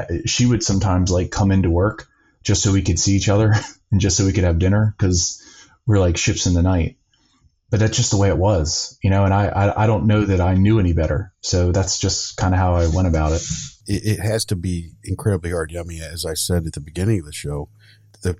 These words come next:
Speaker 2: previous ten days, I was on the road, nine of 'em. So that one day, uh, you know, I had to get everything done at the house that needed done.
Speaker 1: Mm-hmm.
Speaker 2: I needed to do laundry 'cause I had to repack.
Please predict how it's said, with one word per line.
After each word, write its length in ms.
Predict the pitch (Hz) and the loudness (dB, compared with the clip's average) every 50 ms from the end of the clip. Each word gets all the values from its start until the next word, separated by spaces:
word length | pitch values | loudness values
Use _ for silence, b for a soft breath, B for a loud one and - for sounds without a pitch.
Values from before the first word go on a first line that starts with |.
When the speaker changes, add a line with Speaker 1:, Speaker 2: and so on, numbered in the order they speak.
| - - - | -10 -6 -4
Speaker 2:
previous 340 | 113 104 90 85 80 - | -2 -2 -2 -2 -4 -4
ten 240 | - - 98 87 85 | -4 -4 -4 -2 -2
days, 420 | 78 101 113 101 87 82 82 85 - - | 0 0 0 0 -2 -4 -8 -12 -8 -4
I 80 | 92 | -4
was 160 | 92 87 82 85 | -2 -2 -2 -4
on 120 | 85 85 | -6 -6
the 60 | 80 80 | -8 -6
road, 260 | 92 95 90 82 85 | -6 -6 -6 -6 -4
nine 280 | 87 85 98 110 104 | -4 -2 -2 -2 -4
of 100 | 90 80 | -6 -8
'em. 160 | 82 76 76 B B B B B B B | -10 -12 -12 B B B B B B B
So 120 | - - 101 | -4 -2 0
that 200 | 92 95 90 - - | 0 0 -2 -2 -2
one 320 | 95 98 113 117 117 107 | 0 0 2 2 2 2
day, 440 | 95 107 120 123 107 87 82 82 - b b b b b b b - | 2 2 0 0 -2 -4 -6 -12 -16 b b b b b b b -6
uh, 80 | 87 | -6
you 160 | 85 82 104 101 | -4 -2 -2 0
know, 80 | 101 | 2
I 60 | 107 | 2
had 120 | 120 120 107 | 0 0 0
to 60 | 95 | -2
get 120 | 92 101 | -4 -2
everything 360 | 92 90 90 90 85 90 90 82 | -2 -2 -4 -8 -10 -10 -6 -4
done 160 | 92 90 90 | -4 -2 -2
at 100 | 82 - | -4 -4
the 100 | 85 82 | -4 -2
house 280 | 90 107 123 123 - | -2 0 -2 -2 -4
that 80 | - - | -6 -6
needed 220 | 76 80 73 - | -6 -6 -4 0
done. 260 | 107 104 98 107 127 180 | 2 4 4 4 4 2
Speaker 1:
Mm-hmm. 140 | 165 - | 0 -4
Speaker 2:
I 80 | - 87 | -8 -8
needed 200 | 87 90 90 82 | -10 -10 -12 -12
to 60 | 90 | -10
do 180 | 87 92 95 90 | -6 -4 -4 -2
laundry 440 | 92 98 110 113 104 87 80 78 76 | 0 0 0 -2 -2 -6 -10 -14 -12
'cause 160 | - - 78 87 | -10 -6 -4 -2
I 40 | 87 | -4
had 80 | 82 82 | -4 -4
to 40 | 82 | -8
repack. 500 | 80 90 87 - - 104 98 90 82 | -10 -12 -14 -4 -2 0 0 0 -2